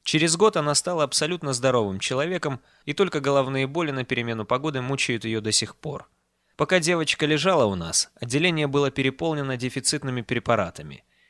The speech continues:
Дисциплина пошла вверх – а кривая смертности резко вниз. Как лучшее отделение в году, мы получили переходящий красный флажок, который заведующая с ехидной улыбочкой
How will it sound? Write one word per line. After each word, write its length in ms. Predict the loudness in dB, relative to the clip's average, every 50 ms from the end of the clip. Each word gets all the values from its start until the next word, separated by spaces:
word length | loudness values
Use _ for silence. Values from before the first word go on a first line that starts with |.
| _ _ -6
Дисциплина 640 | -4 -4 -2 -2 -2 -4 -2 -2 -2 -2 -2 -2 -4
пошла 360 | -4 -4 -4 -4 -4 -4 -4
вверх – 400 | -4 0 0 0 0 0 -4 -12 _ _ _ _ _
а 100 | -6 -4
кривая 360 | 0 2 4 6 6 6 6 4
смертности 680 | 2 2 2 2 0 0 0 -2 -2 -2 0 0 0
резко 420 | 2 2 2 2 2 2 2 2
вниз. 460 | 0 0 -2 -4 -2 -2 -2 -2 -2 _ _ _ _ _ _
Как 200 | -4 -4 0 2
лучшее 360 | 2 2 4 2 2 2 2
отделение 460 | 0 0 0 0 0 0 0 -2 -2
в 80 | -2 0
году, 360 | 0 0 2 4 2 2 0 _ _ _ _ _ _ -6
мы 160 | -2 -2 -2
получили 480 | 0 0 0 0 0 0 0 0 0 0
переходящий 680 | 0 0 -2 0 0 0 0 0 0 0 0 -2 -2
красный 380 | -2 -2 -2 0 0 -2 -4 -4
флажок, 520 | -6 -2 -2 0 2 2 2 0 0 -2 _ _ _ _ _ _ _
который 340 | -2 -2 0 2 2 2 2
заведующая 600 | 2 2 0 2 0 0 0 -2 -2 -2 -2 0
с 120 | 0 0
ехидной 400 | -2 -2 -4 -4 -4 -4 -2 -4
улыбочкой 680 | -2 -2 0 -2 0 -2 0 -2 -2 -2 -2 -4 -4 -6